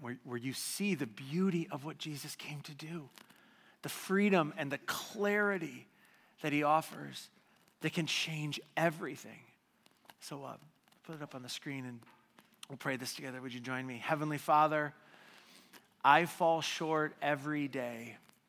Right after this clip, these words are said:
I need what I don't deserve to be forgiven and restored to you. I believe Jesus' death accomplished both.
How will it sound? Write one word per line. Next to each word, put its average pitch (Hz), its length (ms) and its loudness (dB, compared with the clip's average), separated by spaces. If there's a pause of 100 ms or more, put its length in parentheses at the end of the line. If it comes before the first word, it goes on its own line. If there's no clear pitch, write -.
(480)
I 135 200 -2
need 160 800 0
what 127 180 -2
I 123 160 -2
don't 139 420 -4 (140)
deserve 113 520 -10 (720)
to 143 140 -6
be 131 160 -4
forgiven 156 880 -2 (140)
and 127 220 -6
restored 131 720 -6 (220)
to - 120 -14
you. 113 220 -12 (920)
I 139 180 6
believe 151 460 0
Jesus' 156 540 -2 (140)
death 165 400 4
accomplished 147 920 -4
both. 117 560 -8